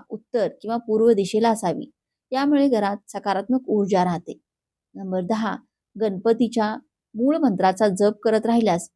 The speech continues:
वाईट स्वप्न, असुरक्षितता दूर होते. नंबर अकरा, नवसाला पावणारा गणपती म्हटल्याने प्रत्येक संकटात बाप्पाची प्रार्थना केल्यास मार्ग सापडतो.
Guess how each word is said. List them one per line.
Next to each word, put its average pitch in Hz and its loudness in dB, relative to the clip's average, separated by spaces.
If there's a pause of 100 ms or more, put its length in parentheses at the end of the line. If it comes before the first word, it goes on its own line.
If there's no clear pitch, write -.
वाईट 196 -6
स्वप्न, 233 -2 (220)
असुरक्षितता 208 -2 (140)
दूर 240 0
होते. 240 -4 (520)
नंबर 190 -6
अकरा, 208 -2 (420)
नवसाला 254 0
पावणारा 220 0
गणपती 208 0
म्हटल्याने 226 2 (140)
प्रत्येक 208 -8
संकटात 196 -4
बाप्पाची 220 -6
प्रार्थना 214 -4
केल्यास 202 -2
मार्ग 196 -6
सापडतो. - -10